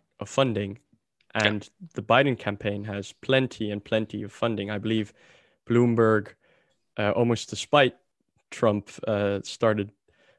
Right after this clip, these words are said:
Speaker 1: pumping more funding into Texas to try and, uh, flip the state.
Speaker 2: Yeah, so the money is a thing, uh, which is kind of interesting because normally, and this is, this is a general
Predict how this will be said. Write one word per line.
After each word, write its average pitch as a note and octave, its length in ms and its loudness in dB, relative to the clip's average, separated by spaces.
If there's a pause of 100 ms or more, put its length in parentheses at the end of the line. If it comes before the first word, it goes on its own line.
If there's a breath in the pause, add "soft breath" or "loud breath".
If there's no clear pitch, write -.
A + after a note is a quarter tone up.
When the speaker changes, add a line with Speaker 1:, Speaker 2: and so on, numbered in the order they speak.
(140)
Speaker 1:
pumping A#2 360 0
more A2 220 4
funding A2 460 2
into G#2 400 -2
Texas - 560 -2
to - 100 -18
try G#2 240 -2
and, G2+ 260 -4
uh, G2+ 240 -8 (540)
flip - 500 -6
the - 80 -4
state. A2 360 0 (1040 loud breath)
Speaker 2:
Yeah, D3 260 6
so D3+ 240 4
the C#3 180 6
money C#3+ 300 6
is C3 120 4
a A#2 60 -2
thing, A2+ 380 2 (160)
uh, G#2+ 160 -2
which G#2+ 180 -4
is A2+ 100 -2
kind A2+ 160 2
of G2+ 60 -2
interesting G2+ 400 -2
because G2+ 300 -8
normally, A2 720 2 (180)
and A#2 140 2
this D3+ 140 4
is, C#3+ 140 4 (120)
this C3+ 160 4
is - 120 2
a A#2 60 2
general G#2 600 2